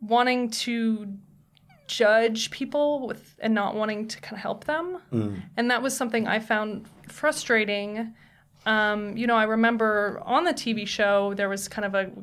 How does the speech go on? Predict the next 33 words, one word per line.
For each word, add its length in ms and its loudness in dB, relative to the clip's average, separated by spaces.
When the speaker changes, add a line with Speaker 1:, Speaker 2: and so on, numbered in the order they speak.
Speaker 1:
competition 500 -2
we 80 -4
did 160 -8
for 80 -14
the 60 -8
T 160 -4
V 100 0
show, 460 6
and 140 0
then 140 -2
there 140 -2
was 280 -6
master 300 -2
sommeliers, 960 -2
you 100 4
know, 200 2
critiquing 640 2
on 220 6
air 300 6
what 160 6
we 80 8
were 140 8
doing. 600 6
And 140 6
it 60 2
was 120 -4
kinda 240 2
like, 300 4
you 140 -2
know, 240 2
and 160 2
I 40 6
remember 840 4